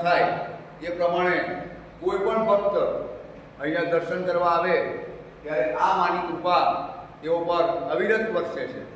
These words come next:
માની પ્રસન્ન મૂર્તાની આ છબી ખેમ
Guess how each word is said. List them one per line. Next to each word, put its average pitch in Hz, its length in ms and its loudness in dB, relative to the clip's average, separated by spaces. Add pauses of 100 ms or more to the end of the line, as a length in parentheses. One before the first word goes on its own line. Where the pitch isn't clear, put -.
(520)
માની 156 340 -2
પ્રસન્ન 185 440 -4
મૂર્તાની 180 480 -2
આ 175 220 -2
છબી - 320 -2 (840)
ખેમ 196 180 4